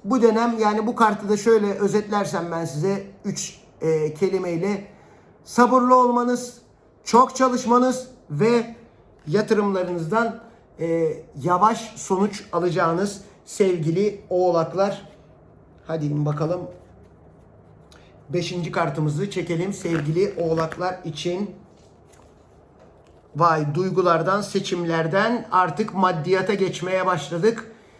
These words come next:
E, tılsımların şövalyesi arkadaşlar. Şövalyeler normalde işte aksiyon, hareket ve başkalarına karşı sorumlulukları temsil eder normalde. Fakat, e, burada ekstradan da maddiyatı te-, temsil ediyor.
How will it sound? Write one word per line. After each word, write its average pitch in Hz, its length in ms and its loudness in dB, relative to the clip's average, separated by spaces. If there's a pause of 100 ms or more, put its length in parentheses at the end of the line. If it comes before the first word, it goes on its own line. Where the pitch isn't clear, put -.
(200)
E, 180 320 -2
tılsımların 226 560 6
şövalyesi 247 540 4
arkadaşlar. 202 560 2
Şövalyeler 214 680 2
normalde 202 500 0
işte 214 400 -4 (460)
aksiyon, 226 420 2
hareket 226 440 0
ve 208 120 -2
başkalarına 220 580 0
karşı 226 240 -2
sorumlulukları 214 800 2
temsil 156 340 -2
eder 147 340 -2
normalde. 147 600 0 (340)
Fakat, 233 480 0 (340)
e, 196 280 2
burada 208 300 4
ekstradan 214 680 -2
da 240 60 2
maddiyatı 220 560 0
te-, 156 340 0
temsil 156 420 -4
ediyor. 190 260 2